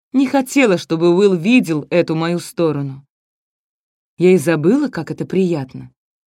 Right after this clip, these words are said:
Освобождение. Я разжимаю зубы. Вдыхаю, выдыхаю. И сразу всё кажется немного яснее, спокойнее.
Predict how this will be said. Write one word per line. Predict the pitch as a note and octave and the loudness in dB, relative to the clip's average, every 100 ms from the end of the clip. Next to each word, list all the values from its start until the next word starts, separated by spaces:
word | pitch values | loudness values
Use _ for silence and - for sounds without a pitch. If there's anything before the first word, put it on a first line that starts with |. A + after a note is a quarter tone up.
| _ _ | _ _
Освобождение. | F3+ F3+ F#3 F3 G3 F3 D3+ E3+ C3+ B2+ B2+ _ _ _ _ _ _ _ | -10 -6 -4 0 -2 -2 -4 -4 -4 -8 -12 _ _ _ _ _ _ _
Я | D3+ C#3 B3+ | -8 0 0
разжимаю | C#4 G#3+ C3+ E3+ E3 E3 D#3 | 0 -2 -2 -4 -2 -4 -6
зубы. | B2 D3 B2+ B2 _ _ _ _ _ _ | -8 -8 -8 -14 _ _ _ _ _ _
Вдыхаю, | C#3+ D3+ D3 F3+ A#3+ C4 A#3+ A3+ A3 _ _ _ _ _ | -8 -6 -4 -4 -2 -2 -2 -8 -14 _ _ _ _ _
выдыхаю. | C#3+ F#3 F#3+ G3+ - C#3+ C3 A#2+ B2 _ _ _ _ _ _ _ _ _ _ _ - | -2 0 2 -2 -2 -10 -10 -12 -18 _ _ _ _ _ _ _ _ _ _ _ -4
И | |
сразу | G3 C#4 F4+ C4 | -2 2 4 4
всё | - A3+ | 0 0
кажется | C#4 D4 B3+ - G#3+ | 0 0 -2 0 0
немного | G#3 A#3+ E4 B3+ | 4 4 4 2
яснее, | F3+ - E3 D#3+ D#3 C#3 C#3+ | 0 -4 -4 -2 -2 -4 -8
спокойнее. | - - F3 D3+ D3+ D#3 C#3+ C#3 C3 C#3 | -14 -8 -6 -4 -2 0 -2 -4 -8 -14